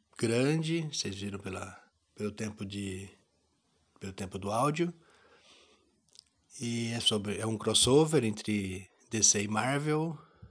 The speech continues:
várias batalhas. Eu espero que gostem muito. O Henrico é quem decidiu, né? Cada uma delas. Ele, infelizmente, dormiu.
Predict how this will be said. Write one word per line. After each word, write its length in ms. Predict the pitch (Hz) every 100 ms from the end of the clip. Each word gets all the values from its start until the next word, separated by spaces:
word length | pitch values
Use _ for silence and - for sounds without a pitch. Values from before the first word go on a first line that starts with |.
| _
várias 340 | - 107 110 98
batalhas. 840 | 101 - 110 127 139 139 - - - _ _ _ _ _ _ _ _ _ _ _ _ _ _ _ _
Eu 60 | -
espero 380 | 98 - 98 98
que 180 | - 98
gostem 380 | 101 98 107
muito. 600 | 107 135 160 156 165 165 165 _ _ _ _ _ _ _ _ -
O 880 | 113 104 101 101 98 98 95 92 104
Henrico 340 | 107 107 117 107
é 20 |
quem 160 | 104
decidiu, 480 | 95 98 101 110 190
né? 220 | 156 170 - _ _ _ _ _ - _ -
Cada 220 | 95 95
uma 160 | 95
delas. 680 | 98 117 147 160 - - - _
Ele, 240 | - 110 113
infelizmente, 580 | 113 107 101 104 101 104
dormiu. 480 | 110 101 101 123